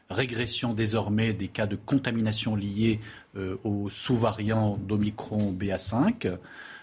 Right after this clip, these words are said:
Euh, malgré tout, effectivement, euh, euh, il est possible que nous ayons de nouvelles vagues épidémiques. La différence aujourd'hui, simplement, c'est que nous connaissons bien mieux le virus, bien mieux la maladie. Nous avons des outils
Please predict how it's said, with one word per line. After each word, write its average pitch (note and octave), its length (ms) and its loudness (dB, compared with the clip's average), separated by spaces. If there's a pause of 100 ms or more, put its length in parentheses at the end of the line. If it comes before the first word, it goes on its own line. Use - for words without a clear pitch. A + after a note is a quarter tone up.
(160)
Euh, G2+ 460 0
malgré B2 580 2
tout, C3 180 0
effectivement, A#2 880 2
euh, G2+ 420 -2 (100)
euh, G2+ 320 -4 (100)
il G#2 140 -6
est - 20 0
possible C3+ 580 0
que - 120 -6
nous G2 200 -2
ayons A2 180 2
de G#2+ 120 2
nouvelles C3+ 460 4
vagues A2+ 240 0
épidémiques. G2+ 680 0
La A2 120 2
différence C3 680 0
aujourd'hui, G#2 380 0
simplement, A2 420 -2
c'est B2+ 160 -2
que A2+ 160 2 (260)
nous A2+ 140 2
connaissons B2+ 540 2
bien B2 440 4
mieux D3 280 4
le A#2+ 80 2
virus, G#2+ 500 -2 (240)
bien A#2+ 400 2
mieux C3+ 240 6
la A#2 140 6
maladie. G#2 440 2 (260)
Nous A2+ 200 2
avons C3 180 4
des A#2 340 2
outils D3+ 400 0